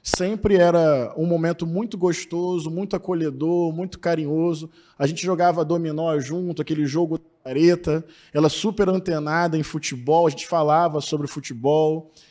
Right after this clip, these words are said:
Enfim, vovó Ruth é uma expressão de cuidado, carinho e afeto na minha vida. Uma das memórias mais bonitas que eu tenho é a vovó Ruth.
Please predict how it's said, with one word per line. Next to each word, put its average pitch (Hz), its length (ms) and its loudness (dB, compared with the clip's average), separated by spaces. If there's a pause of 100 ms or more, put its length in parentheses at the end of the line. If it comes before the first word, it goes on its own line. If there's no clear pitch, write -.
(520)
Enfim, 226 380 0
vovó 180 280 2
Ruth 202 280 -2
é 220 80 2
uma 220 120 0
expressão 208 580 -2
de 196 80 -6
cuidado, 190 680 0
carinho 185 520 -2
e 202 40 -2
afeto 185 600 -2
na 180 140 -4
minha 190 240 -2
vida. 147 420 -6
Uma 156 160 -6
das 160 100 -2
memórias 175 480 2
mais 185 280 -2
bonitas 190 600 -2
que 175 100 -8
eu 160 100 -6
tenho 170 280 -6
é 180 40 -2
a 175 40 0
vovó 170 360 0
Ruth. 131 400 -8